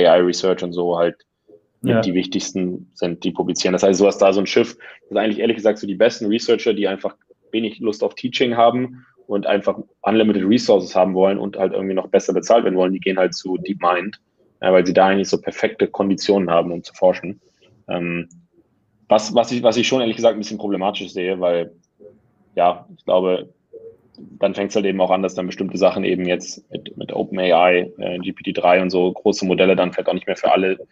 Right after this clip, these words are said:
Speaker 1: komplett offen zur Verfügung sind, weil's eben nicht öffentlich gefinanziert wurde. Und ich glaub, da sind dann schon gewisse Konflikte. Deswegen finde ich's eigentlich schon charmanter zu sagen, es sollte eigentlich alles irgendwie so im öffentlichen Rahmen passieren.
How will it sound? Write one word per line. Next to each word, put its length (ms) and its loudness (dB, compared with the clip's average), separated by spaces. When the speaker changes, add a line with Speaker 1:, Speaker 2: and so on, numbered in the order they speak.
Speaker 1:
komplett 300 2
offen 220 0
zur 120 -8
Verfügung 320 4
sind, 160 0
weil's 200 2
eben 160 -4
nicht 220 -4
öffentlich 360 0
gefinanziert 580 -6
wurde. 300 -2
Und 120 -4
ich 100 -6
glaub, 220 -2
da 280 6
sind 180 -6
dann 100 -2
schon 140 -8
gewisse 300 -8
Konflikte. 440 -6
Deswegen 320 -10
finde 160 -8
ich's 100 -6
eigentlich 200 -4
schon 360 -6
charmanter 540 0
zu 140 -10
sagen, 240 4
es 200 -14
sollte 260 -4
eigentlich 220 -6
alles 220 -8
irgendwie 240 -8
so 100 -8
im 80 -12
öffentlichen 380 -10
Rahmen 180 -8
passieren. 340 -18